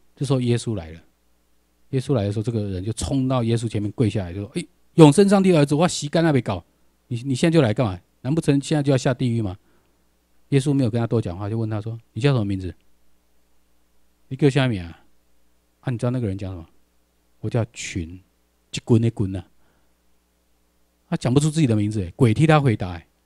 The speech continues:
因为附在他身上的鬼很多，叫一群啊，一群鬼。那耶稣说：“从这个人身上出去。”那鬼说：“呃，这不行，那边有一群猪，对不对？可不可以附到猪身上？”耶稣说：“OK。”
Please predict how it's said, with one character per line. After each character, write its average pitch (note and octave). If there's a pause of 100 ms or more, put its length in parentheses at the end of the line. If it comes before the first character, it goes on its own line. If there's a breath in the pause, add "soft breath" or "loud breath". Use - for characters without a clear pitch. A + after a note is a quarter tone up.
(500)
因 F3+
为 F3+
附 F#3+
在 F3
他 E3+
身 E3+
上 D#3+
的 B2+ (120)
鬼 A#2
很 A2
多， A2
叫 C#3+
一 -
群 -
啊， E2+
一 -
群 B2
鬼。 - (1200)
那 E3
耶 E3
稣 D#3
说 D#3+
：“从 C3+
这 D#3
个 D3
人 G#2+
身 A#2+
上 A#2+
出 A#2
去。” A2 (880)
那 E3
鬼 A2+
说 D3 (1000)
：“呃， F3+ (180)
这 F#3
不 E3+
行， B2 (200)
那 F#3
边 F3+
有 C3+
一 D3+
群 C3
猪， C3+
对 C3+
不 B2+
对？ G#2+
可 -
不 C#3+
可 D#3
以 E3
附 E3+
到 D#3
猪 C#3+
身 C#3
上？” B2+ (260)
耶 B2+
稣 B2+
说： C3
“OK。” C3+